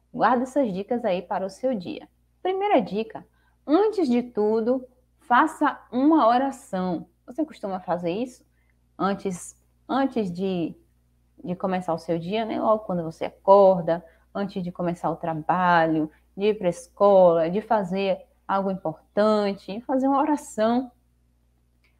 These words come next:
pra que você se conecte com o nosso Criador, né? Com o nosso Deus, que isso nos traz paz e nos prepara pra enfrentar as nossas batalhas diárias.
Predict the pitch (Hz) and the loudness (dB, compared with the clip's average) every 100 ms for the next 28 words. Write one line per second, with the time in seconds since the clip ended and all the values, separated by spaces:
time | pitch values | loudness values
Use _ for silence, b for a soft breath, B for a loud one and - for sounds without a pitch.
0 | _ 226 247 233 233 - 226 226 - 247 | _ -6 -4 -2 -2 -2 -4 -4 -6 -6
1 | 226 202 226 - - - 285 294 339 b | -2 -2 -2 -4 -16 -4 0 0 -2 b
2 | b - 226 220 - 240 240 247 214 175 | b -12 -4 -4 -4 -4 2 4 4 0
3 | 190 190 196 208 214 214 - 185 180 - | -4 -8 -8 -8 -6 -10 -14 -10 -10 -10
4 | 175 175 214 233 - 247 247 - _ _ | -8 -4 -4 -6 -4 -2 -2 -10 _ _
5 | _ _ _ _ - 220 240 233 247 - | _ _ _ _ -8 -4 -2 -2 -2 0
6 | 214 247 - _ 175 175 185 214 - 214 | 0 0 -6 _ 4 4 2 -2 -8 -6
7 | 220 226 - 233 240 - 185 202 226 214 | -4 -2 0 0 0 2 2 2 -2 -6
8 | 220 - 214 202 185 170 180 - 175 180 | -8 -6 -8 -4 -2 -2 -4 -12 -10 -8
9 | 185 208 190 226 226 - 185 208 220 202 | -6 -4 -2 -2 -2 0 0 0 -4 -4
10 | 190 151 175 | -4 -4 -6